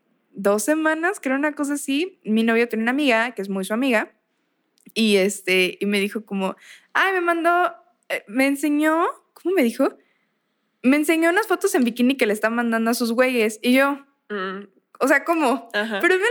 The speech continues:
Speaker 1: lo dijo tan X, o sea, tan, o sea, ni siquiera para él le pareció algo malo porque como que él no lo veía como nada malo, o sea, sencillamente me dijo así como, "Ah, sí". Y yo,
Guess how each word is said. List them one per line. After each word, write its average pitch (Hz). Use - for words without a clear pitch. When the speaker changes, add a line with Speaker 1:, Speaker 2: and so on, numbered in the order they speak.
Speaker 1:
lo 403
dijo 349
tan 330
X, 311
o -
sea, 294
tan, 302
o -
sea, 349
ni 339
siquiera 320
para 311
él 285
le 311
pareció 240
algo 277
malo 285
porque 269
como 226
que 233
él 240
no 285
lo 285
veía 202
como 214
nada 214
malo, 254
o -
sea, 226
sencillamente 254
me 262
dijo 233
así 262
como, 226
"Ah, 359
sí". 415
Y 247
yo, 269